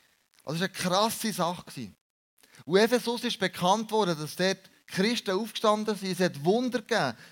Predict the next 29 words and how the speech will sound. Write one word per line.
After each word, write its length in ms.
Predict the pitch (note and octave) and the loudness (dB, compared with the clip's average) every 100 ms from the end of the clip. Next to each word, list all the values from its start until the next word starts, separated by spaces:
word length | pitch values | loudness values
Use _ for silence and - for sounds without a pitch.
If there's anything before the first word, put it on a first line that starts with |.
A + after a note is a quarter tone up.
| - | -8
wie 140 | A3+ | -6
zum 220 | A#3+ A3 F#3 | -6 -6 -4
Beispiel 420 | G#3 G#3 G#3+ G#3 | -4 -4 0 2
Apostelgeschichte 800 | F3 G3 G3+ G3 F3 F#3+ F3+ E3+ | 2 0 -4 -4 -6 -4 -4 -4
neunzehn, 380 | F3 G#3 G3+ F3+ | -4 -4 -6 -2
Vers 280 | E3+ D#3 | -2 -2
zwölf. 380 | - D#3+ D#3+ B2 - - - | -2 0 0 -2 -12 -20 -6
Da 120 | D#3+ | -2
steht 400 | E3 G3 G#3 A3 | -2 0 0 0
über 200 | G#3+ G3 | -2 0
Paulus 440 | E3 D#3 E3+ F#3 E3+ | -2 -2 0 0 -2
Folgendes. 680 | - C#3+ D3+ D#3+ A#2 - - - - | -4 -4 -4 -6 -6 -8 -16 -20 -2
Wenn 140 | E3 | 2
man 180 | F#3 G#3 | 2 0
zum 180 | G#3 F#3 | 0 2
Beispiel 460 | E3+ F#3+ G#3 - G3 | 4 4 0 -6 -8
Tücher 720 | - D#3+ G#3 C4 C#4+ - D#3+ G3+ - - - | -8 -4 -2 -2 -2 0 0 -2 -10 -20 -6
oder 200 | - E3 | -2 -2
Kleidungsstücke, 1160 | E3 - F3 G#3+ A#3 A3+ G#3+ - D3+ - E3 E3 D#3 - _ - | -2 -2 -2 -2 -4 -6 -8 -6 -6 -4 -2 -2 -4 -18 _ -8
die 120 | D#3+ | -6
seine 440 | E3 F#3+ G#3+ A3 F3 | -4 -2 0 0 2
Haut 320 | F3+ F#3+ - | 2 0 -2
berührt 440 | D#3 E3 B3 - | -4 -2 -6 -4
hatten, 480 | D3+ D3 - D#3+ D#3 - - _ - | -2 -2 -2 -6 -6 -12 -20 _ -8
Kranken 600 | D3+ E3+ G#3+ A#3+ - F#3 | -2 0 -2 -4 -6 -6
auflegte, 1080 | D#3+ F3+ A3+ F#3 D3+ D3+ C#3+ - E3 F#3 F3+ - _ - | 0 0 0 -2 0 0 -2 -4 0 0 -4 -16 _ -12
wurden 480 | A2+ G3 B3 A3+ A3 | -2 2 2 0 -4
sie 220 | G3 G#3 | -4 -4
gesund. 600 | G3 - D3 E3 G3 | -4 -4 -6 -6 -8